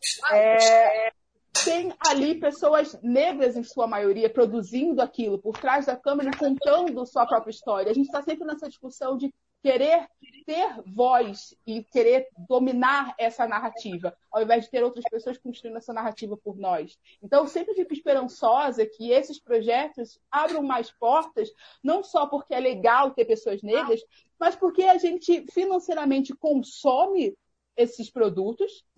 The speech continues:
né? A gente consome em várias escalas, né? Não só de assistir, mas de criar conteúdo, que é o que a gente tá fazendo hoje sobre isso também. Então, é olhar pra esse universo todo, de,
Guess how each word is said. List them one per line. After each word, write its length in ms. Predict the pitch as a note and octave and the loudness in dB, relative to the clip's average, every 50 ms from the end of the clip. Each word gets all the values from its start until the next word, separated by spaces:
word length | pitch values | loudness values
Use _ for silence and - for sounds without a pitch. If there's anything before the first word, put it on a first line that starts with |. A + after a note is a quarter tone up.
| _ _ _ | _ _ _
né? 300 | A3 G#3 G3+ A3+ B3 - - | -4 0 2 2 2 2 0
A 60 | G#3+ | -2
gente 140 | A3 A#3 - | -2 -2 0
consome 380 | - A3 G#3+ G#3+ C#4 B3 B3 | 0 0 0 0 0 -2 -2
em 60 | A3+ G3+ | -2 -2
várias 320 | - G#3 B3+ D4 C4+ A3 | 0 0 0 0 -2 -6
escalas, 600 | - - - A#3+ G#3 A#3 D4+ E4 E4 - - - _ _ _ _ | -8 -6 -2 0 2 2 2 0 -2 -8 -10 -16 _ _ _ _
né? 140 | - G#3 G3+ | -8 -6 -4
Não 160 | G#3+ A#3 A#3+ | -4 -4 -4
só 160 | A#3+ - C4 A3+ | -2 -2 0 0
de 80 | A3 | 0
assistir, 380 | A3 - - G3 - - C#4+ F4 | -2 -2 -6 -8 -4 -2 0 0
mas 120 | D#4+ B3+ | 0 0
de 80 | A#3+ A#3 | -2 -4
criar 240 | - A#3+ G#3+ A#3+ A#3+ | -4 -4 -4 -4 -6
conteúdo, 460 | - A3+ A3 - A#3+ A3+ C4 C#4 C#4 | -8 -14 -4 0 2 2 2 0 -2
que 60 | C#4 | -6
é 20 | |
o 40 | B3 | -6
que 80 | - B3 | -6 -8
a 20 | A3+ | -10
gente 100 | A#3 - | -10 -10
tá 80 | A3 | -10
fazendo 380 | A3 - G#3+ G#3+ A#3 A3+ A3 G3+ | -10 -10 -10 -10 -8 -6 -2 0
hoje 320 | G#3 A3+ C#4 D4+ C#4+ C4+ | 2 2 2 2 0 -4
sobre 340 | - - A#3 F#3+ G#3+ A3 A3 | -10 -10 -8 -6 -6 -8 -8
isso 160 | A#3 - G#3+ | -10 -12 -16
também. 400 | - - F#3+ F#3 F#3+ G3 G#3+ D4+ F4 - _ _ _ _ _ _ - | -18 -16 -12 -8 -4 -4 -4 -4 -6 -8 _ _ _ _ _ _ -14
Então, 380 | A3+ A3+ - B3+ B3 B3+ - - | -10 -4 -2 -2 -2 -2 -2 0
é 120 | B3 B3 | 2 4
olhar 500 | B3 B3+ B3 B3 A#3+ B3 D4 F4+ F#4+ F#4 | 6 6 6 6 6 6 6 4 2 0
pra 180 | - D#4+ C#4 C4+ | 0 0 0 0
esse 160 | C4+ - D4 | 0 -2 -4
universo 560 | C#4 B3+ B3+ A#3 B3+ B3+ E4+ - - - - C4 | -4 -4 -2 2 2 2 2 2 -2 -14 -8 -2
todo, 360 | D4+ C#4 C4 A#3+ G3+ F3 F3+ - _ _ _ - C#4 | 2 4 4 4 4 0 -4 -6 _ _ _ -14 -10
de, 260 | - A#3 A3 G3+ E3+ | -8 -6 -6 -6 -8